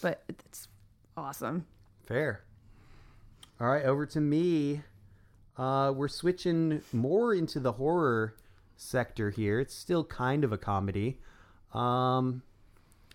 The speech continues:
Speaker 2: this is Studio six six six.
Speaker 1: Oh.
Speaker 2: Studio six six six.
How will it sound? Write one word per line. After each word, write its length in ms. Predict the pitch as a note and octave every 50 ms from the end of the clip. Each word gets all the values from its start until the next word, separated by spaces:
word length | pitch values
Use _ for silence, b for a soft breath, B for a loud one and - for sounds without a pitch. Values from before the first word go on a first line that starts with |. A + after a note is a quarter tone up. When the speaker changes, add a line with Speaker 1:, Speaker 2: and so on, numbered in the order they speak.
| b b b - -
Speaker 2:
this 220 | - C#3 C3+ - -
is 500 | D3+ D3+ D3+ D3 C#3+ C#3 B2+ - - - -
Studio 580 | - - - - D#3+ E3+ E3+ F3 F3 F3 F3
six 500 | E3 - - - - F3 F3+ - - -
six 400 | - - - E3 F3 - - -
six. 600 | - - - - F3 D3 - - - - - - -
Speaker 1:
Oh. 280 | C4 C4 B3 A3+ G3 E3+ B B B B B B B B
Speaker 2:
Studio 460 | B - - - B2+ C3 C3 C#3 C3+
six 320 | B2+ - - C3+ C3 - -
six 260 | - C#3 B2+ - -
six. 540 | - - D3 D#3 E3 - - - - -